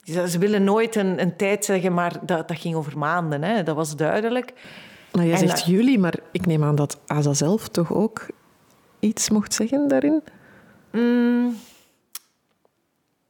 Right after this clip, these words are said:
Speaker 1: Goh, hebben we haar daarin een keuze gegeven?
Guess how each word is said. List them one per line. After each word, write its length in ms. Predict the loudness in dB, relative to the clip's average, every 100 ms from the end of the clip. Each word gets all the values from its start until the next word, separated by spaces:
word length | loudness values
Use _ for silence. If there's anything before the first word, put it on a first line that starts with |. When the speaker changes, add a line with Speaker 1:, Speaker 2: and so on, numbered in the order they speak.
| _ _ _
Speaker 1:
Goh, 300 | -8 -4 -4 -4 -20 _ _ _ _ -20 -20 _ _
hebben 240 | -2 0
we 60 | 0
haar 140 | -2
daarin 420 | -2 0 0 0
een 120 | -2 -2
keuze 360 | -2 -2 -2
gegeven? 540 | -6 -6 -6 -4 -6